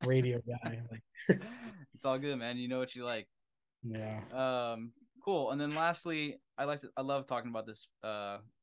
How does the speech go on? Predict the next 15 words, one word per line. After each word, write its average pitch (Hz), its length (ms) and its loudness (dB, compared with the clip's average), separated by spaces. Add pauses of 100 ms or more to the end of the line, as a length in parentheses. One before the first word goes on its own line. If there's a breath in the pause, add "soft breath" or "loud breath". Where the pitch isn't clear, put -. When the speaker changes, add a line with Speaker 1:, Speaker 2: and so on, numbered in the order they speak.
(100)
Speaker 2:
this 135 120 4
Speaker 1:
Mm. - 20 6
Speaker 2:
topic 113 420 0
of, 107 140 -12
like, 110 200 -6
library 117 380 -2
organization. 117 880 -8 (520)
I 110 60 -8
feel 135 140 -4
like 127 140 0
I'm 127 120 -2
on 117 120 0
this 113 260 -8
earth 117 400 -8
to 104 460 -10